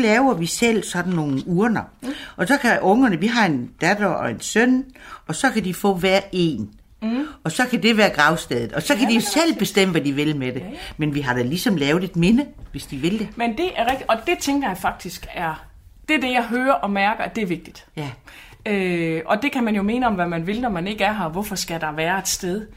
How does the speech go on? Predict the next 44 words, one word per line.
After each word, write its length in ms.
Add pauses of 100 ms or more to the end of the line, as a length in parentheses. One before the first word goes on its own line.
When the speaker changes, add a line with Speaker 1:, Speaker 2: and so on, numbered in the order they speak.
Speaker 1:
Ja. 160 (300)
Speaker 2:
Men, 400
men, 320
øh, 280 (1300)
jeg 100
kan 80
i 20
hvert 100
fald 120
huske 260
en 120
samtale, 440
jeg 80
har 60
haft, 320
hvor 160
det 120
gik 260
rigtig 240
meget 180
op 140
for 160
mig, 160
hvor 320 (300)
vedkommende, 500
der 140
vidste, 320 (260)
at... 300
Øh, 60 (460)
personen 400
skulle 320
dø 60 (100)
med 120
sygdom 480
her, 200 (160)
om, 300 (140)
inden 320
for 80
en 60
meget 200
kort 240
tid, 240 (440)
egentlig 320
synes, 300